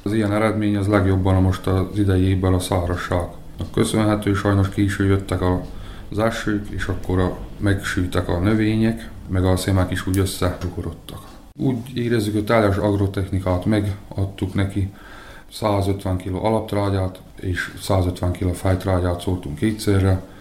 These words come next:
háromszor lettek pármatezve, minden alkalommal lett beletéve vitamin,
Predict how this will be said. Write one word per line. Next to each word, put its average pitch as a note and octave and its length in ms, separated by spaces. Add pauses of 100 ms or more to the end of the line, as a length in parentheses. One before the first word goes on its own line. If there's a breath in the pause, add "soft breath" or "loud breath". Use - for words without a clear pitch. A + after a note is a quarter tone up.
(140 loud breath)
háromszor F#2 520
lettek F2 320
pármatezve, F#2+ 840
minden F#2+ 280
alkalommal F#2 520
lett F2+ 120
beletéve F2 960
vitamin, F#2+ 580